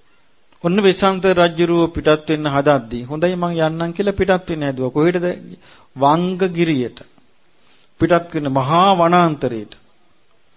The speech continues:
පිටත් කළේ. ඒ වෙලේ බිසවුන් වහන්සේ කවුද? මන්ද්‍රී දේවිය, ජාලිය ක්‍රිෂ්ණ දිනා කියන දරු දෙදෙනා. ඒ ඇත්තොත් එන්න අඬන්න පටන් ගත්තා, "අනේ අපිත් එනවා" කියලා. වෙස්සන්තර රජුරුව කැමති වුණේ නෑ.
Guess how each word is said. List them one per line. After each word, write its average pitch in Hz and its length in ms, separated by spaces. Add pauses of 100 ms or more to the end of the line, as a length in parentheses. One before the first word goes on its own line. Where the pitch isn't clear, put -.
(320)
පිටත් 165 320
කළේ. 110 300 (680)
ඒ 151 80
වෙලේ 170 200
බිසවුන් 160 440
වහන්සේ 156 300
කවුද? 160 320 (1080)
මන්ද්‍රී 160 520
දේවිය, 156 520 (840)
ජාලිය 151 520
ක්‍රිෂ්ණ 143 360
දිනා 139 320
කියන 139 260
දරු 123 300
දෙදෙනා. 185 500 (920)
ඒ 160 160
ඇත්තොත් 170 400
එන්න 156 200
අඬන්න 151 400
පටන් 151 280
ගත්තා, 170 200
"අනේ 156 200
අපිත් 196 360
එනවා" 131 240
කියලා. 117 360 (120)
වෙස්සන්තර 139 540
රජුරුව 143 400
කැමති 160 320
වුණේ 196 240
නෑ. 240 120